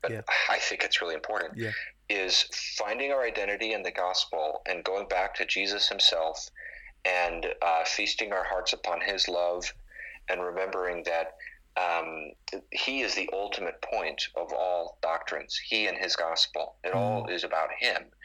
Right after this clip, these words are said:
Speaker 2: Mm.
Speaker 1: It's not just about truth for truth's sake,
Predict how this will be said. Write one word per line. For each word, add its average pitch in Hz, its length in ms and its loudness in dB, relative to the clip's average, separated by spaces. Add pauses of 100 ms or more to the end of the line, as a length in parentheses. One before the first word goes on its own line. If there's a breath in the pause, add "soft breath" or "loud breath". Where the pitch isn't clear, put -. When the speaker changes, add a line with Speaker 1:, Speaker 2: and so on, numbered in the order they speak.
(100)
Speaker 2:
Mm. 113 200 -2
Speaker 1:
It's 113 100 0
not 160 120 -2
just 113 200 0
about 90 340 0 (140)
truth 101 300 -4
for - 240 -4
truth's - 380 -2
sake, - 540 2